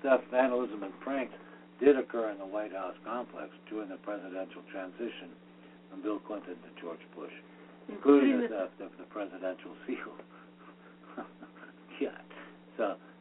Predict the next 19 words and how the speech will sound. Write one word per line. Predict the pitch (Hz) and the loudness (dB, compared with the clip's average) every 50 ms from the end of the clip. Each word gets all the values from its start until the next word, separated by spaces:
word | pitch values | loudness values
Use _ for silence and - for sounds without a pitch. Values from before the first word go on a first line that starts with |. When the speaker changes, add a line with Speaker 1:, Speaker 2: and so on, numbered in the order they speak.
| - - | -8 -2
Speaker 1:
anyway, | 123 120 110 92 85 85 - | 0 2 2 2 0 0 0
there's | 120 120 127 127 127 123 110 | 2 4 4 4 2 0 0
a | 110 | 0
lot | 104 113 123 117 113 110 | 0 2 4 4 4 4
of | 95 90 - | 0 -2 -2
stuff | - 110 98 - - | -2 -4 -4 -4 -6
they | 87 80 - - | -8 -8 -6 -4
took. | 104 82 73 - - - - - - - - - - - | -4 -6 -6 -6 -12 -18 -20 -20 -20 -20 -20 -20 -18 -2
Uh, | - 110 113 113 113 113 110 107 - 113 | 6 10 12 12 12 12 10 8 6 2
number | 127 139 143 139 117 - - | 4 4 4 4 4 2 6
four, | 147 151 151 147 135 120 - | 10 12 12 12 12 10 6
uh, | 110 110 110 107 107 101 - | 0 -2 -2 -2 -2 -4 -4
four, | 127 139 131 113 - - - | -4 -2 0 0 0 6 10
Filegate, | 147 156 160 151 147 117 104 85 73 73 - - - 120 | 12 12 12 12 10 8 6 0 -2 -4 -8 -8 -4 -4
F | 123 - - | -4 -2 -2
B | 131 127 123 | -2 0 2
I | 120 120 113 - - | 2 2 0 0 0
files | 120 120 113 113 110 98 98 | 0 2 2 2 0 0 -4
on | 101 98 95 | -6 -6 -6